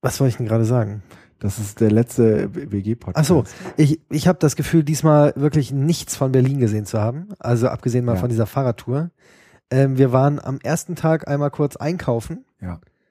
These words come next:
Speaker 1: Und danach bin ich immer nur zwischen der Republika und
Speaker 2: Ja.
Speaker 1: hier gependelt.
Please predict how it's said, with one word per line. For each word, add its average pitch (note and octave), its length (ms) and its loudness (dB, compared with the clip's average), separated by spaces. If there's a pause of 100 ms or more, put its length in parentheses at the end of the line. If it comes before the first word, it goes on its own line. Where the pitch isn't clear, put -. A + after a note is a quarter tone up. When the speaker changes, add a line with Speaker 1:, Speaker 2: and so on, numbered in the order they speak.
(680)
Speaker 1:
Und D#3 180 2
danach C#3+ 420 2 (540)
bin E3 140 2
ich D#3 120 0
immer F3 180 0
nur F3 140 2
zwischen D#3+ 240 -4
der D3+ 120 4
Republika D#3 440 -2
und A#2+ 80 0
Speaker 2:
Ja. - 60 0
Speaker 1:
hier F3 120 4
gependelt. C#3 600 0